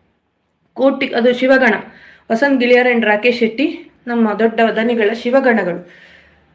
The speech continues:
ರಕ್ಷಣೆ ಮಾಡ್ಲಿಕ್ಕೆ ಬಂದವರು. ಬಿಡಿ, ಅದು ಆ ವಿಷಯ ಮಾತಾಡಲ್ಲ, ಅದು ಮಾತಾಡಿದ್ರೆ ತುಂಬಾ, ತುಂಬಾ ಇದೆ, ಅದು ಒಂದು ಎಪಿಸೋಡ್ ಅಲ್ಲಿ ಮುಡಿ-, ಮುಗಿಯುವಂತ ವಿಷಯ ಅಲ್ಲ.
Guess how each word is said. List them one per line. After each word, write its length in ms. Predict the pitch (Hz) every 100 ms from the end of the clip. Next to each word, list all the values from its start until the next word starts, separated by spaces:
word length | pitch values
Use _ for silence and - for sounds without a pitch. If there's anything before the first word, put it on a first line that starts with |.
| -
ರಕ್ಷಣೆ 360 | 247 - 320 285
ಮಾಡ್ಲಿಕ್ಕೆ 360 | 240 214 240
ಬಂದವರು. 580 | 254 247 214 175 - - _ _ _ -
ಬಿಡಿ, 400 | 302 - - -
ಅದು 200 | 226 247
ಆ 140 | 226
ವಿಷಯ 240 | 233 233 233
ಮಾತಾಡಲ್ಲ, 500 | 220 226 208 196 233
ಅದು 280 | 160 208
ಮಾತಾಡಿದ್ರೆ 440 | 220 226 214 202 190
ತುಂಬಾ, 460 | 208 202 190 185 - - - _ _ _
ತುಂಬಾ 240 | 302 330 311
ಇದೆ, 120 | 214
ಅದು 160 | 196 208
ಒಂದು 500 | 220 214 208 196 208
ಎಪಿಸೋಡ್ 380 | 269 269 269
ಅಲ್ಲಿ 160 | 240 233
ಮುಡಿ-, 300 | 220 226 226
ಮುಗಿಯುವಂತ 360 | 220 233 226 220
ವಿಷಯ 220 | 214 240
ಅಲ್ಲ. 220 | 226 233